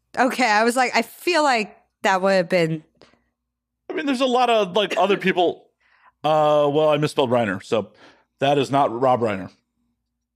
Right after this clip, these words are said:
Speaker 2: That is Robert Reiner, who is, uh, from Westminster, <laughs> London. That is not the right person. So, hold on.
Speaker 1: I still, I don't think Rob Reiner's dead, though.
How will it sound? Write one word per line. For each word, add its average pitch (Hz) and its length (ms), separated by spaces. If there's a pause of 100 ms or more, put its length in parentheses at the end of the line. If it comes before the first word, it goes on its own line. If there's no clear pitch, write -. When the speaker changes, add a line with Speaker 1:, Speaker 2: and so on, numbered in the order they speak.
(1160)
Speaker 2:
That 165 140
is 123 160
Robert 151 360
Reiner, 120 420 (720)
who 143 160
is, 139 160
uh, 127 340 (120)
from 131 220
Westminster, - 520
<laughs> - 0
London. 147 540 (520)
That 147 200
is 120 120
not 151 160
the 156 80
right 160 180
person. 147 340 (340)
So, 202 300 (120)
hold 185 200
on. 160 280 (560)
Speaker 1:
I 190 100
still, - 300
I 196 140
don't 220 160
think 226 240
Rob 165 200
Reiner's 160 420
dead, 175 240
though. 147 220